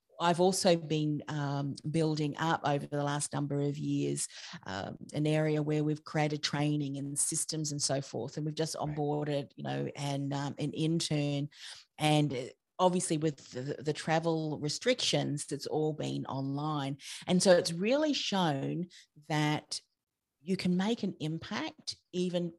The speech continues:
Speaker 1: globally. And I knew that anyway. No, I, when
Speaker 2: Mm-hmm.
Speaker 1: I've always kind of done things differently. In the career industry, I was told, "No, you can't coach on the telephone." Back then, Skype and so forth, those tools weren't yet developed.
Speaker 2: Yeah.
Speaker 1: Uh, and I thought, "Why not? We're just talking." I talk on the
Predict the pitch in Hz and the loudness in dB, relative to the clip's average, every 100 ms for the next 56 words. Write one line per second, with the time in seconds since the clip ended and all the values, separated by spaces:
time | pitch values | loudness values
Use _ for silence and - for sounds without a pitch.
0 | - 151 151 143 131 160 202 214 233 269 | -6 -2 0 -2 -2 4 4 6 4 4
1 | 175 131 160 170 160 151 151 156 156 156 | 2 2 -2 0 0 0 0 0 0 -2
2 | - - 117 135 - 185 196 220 247 233 | -4 -2 0 0 -2 0 4 6 6 2
3 | - - - 180 170 160 165 165 160 151 | -4 -8 0 2 4 2 0 0 -2 -2
4 | - 156 - 165 147 208 226 - - - | -2 -4 -4 -6 -2 -2 -2 -8 -16 -16
5 | - - - - 185 180 - 190 196 185 | -20 -20 -20 -6 0 2 6 8 8 8
6 | 175 - 156 156 147 156 - - 156 175 | 2 0 2 2 0 -4 -4 -2 0 2
7 | 247 233 202 180 185 185 - 165 151 - | 0 0 -2 -2 -4 -4 -2 0 0 0
8 | 143 143 - 147 147 139 139 139 - - | -4 -4 -2 -2 0 0 0 0 -2 -2
9 | 151 147 - - 147 143 - 143 - 143 | -4 -2 -4 0 0 -2 -4 -2 0 -2
10 | 139 139 139 143 143 151 147 143 151 139 | -2 -8 -2 -4 -2 -2 -2 -2 -4 -4
11 | - 131 - 151 151 139 - - - - | -6 -8 -2 0 2 0 -6 -12 -12 -12
12 | - - - 151 151 151 170 185 - - | -10 2 4 6 6 2 0 -2 -4 -4
13 | 330 392 415 - - _ - _ - 294 | 0 4 4 2 -6 _ -20 _ -2 2
14 | 269 - 196 226 330 226 - 240 233 196 | 2 4 6 6 6 4 6 2 4 2
15 | 180 | 2